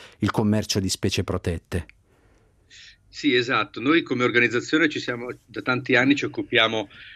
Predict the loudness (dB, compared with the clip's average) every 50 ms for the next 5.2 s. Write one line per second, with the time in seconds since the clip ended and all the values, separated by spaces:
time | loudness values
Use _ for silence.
0 | -20 _ _ -12 -6 -4 -2 -2 -2 0 0 2 2 2 2 0 -2 -2 0 0
1 | 0 0 2 -2 -4 -4 -4 -4 -4 -2 -2 0 2 4 4 4 4 4 4 4
2 | 2 0 -2 -4 -4 -2 -2 -2 -4 -6 -6 -4 -4 -4 -4 -6 _ -4 -2 0
3 | 0 0 0 0 -2 -2 -4 -6 -8 -8 -6 -6 -6 -4 -2 0 2 2 2 0
4 | -2 -2 0 0 2 2 2 0 0 0 2 2 2 2 2 0 -2 -4 -4 -4
5 | -2 0 0 0